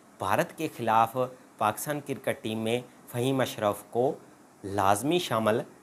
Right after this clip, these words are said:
करना चाहिए। और इसके अलावा शोएब अख्तर ने, अ, भारत की क्रिकेट टीम के बारे में बात करते हुए कहा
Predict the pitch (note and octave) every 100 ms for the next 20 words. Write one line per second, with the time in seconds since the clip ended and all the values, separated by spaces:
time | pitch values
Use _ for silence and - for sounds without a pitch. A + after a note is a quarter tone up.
0 | - A#2+ G#2+ F#2+ F#2 F#2+ F#2+ F2+ F2 -
1 | - - - - C3 C#3 C#3 - C#3+ C#3
2 | D3 C#3 B2 A#2 B2+ - C3+ C3 C#3 C#3
3 | - - - G#2+ F2+ F#2+ G#2 D3 D#3+ F3
4 | D3+ C#3 - B2 C3 B2+ B2 A#2+ G#2 A2+
5 | A#2+ A#2+ F#2+ G2+ - B2+ - B2+ A#2 A#2+
6 | A#2 F#2+ G#2+ B2+